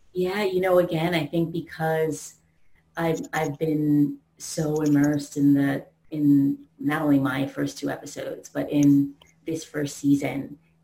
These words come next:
and, and watching it again sort of as a fan and watching it unfold, that I haven't really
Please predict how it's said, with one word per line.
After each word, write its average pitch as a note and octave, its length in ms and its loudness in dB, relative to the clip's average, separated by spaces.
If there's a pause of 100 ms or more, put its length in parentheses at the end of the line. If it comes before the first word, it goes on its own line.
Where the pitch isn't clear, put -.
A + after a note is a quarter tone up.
and, C#3 480 2 (360)
and D3 240 0
watching C#3 420 0
it C3+ 40 -2
again C#3 340 2
sort C3+ 160 -4
of C3+ 80 -4
as C3+ 140 -6
a C3+ 60 -12
fan C3+ 440 -4
and C#3 160 -4
watching C3 320 -6
it C3+ 60 -4
unfold, C3 720 -4 (340)
that D#3+ 120 -2
I C#3 80 2
haven't D#3+ 380 -2
really D#3 580 0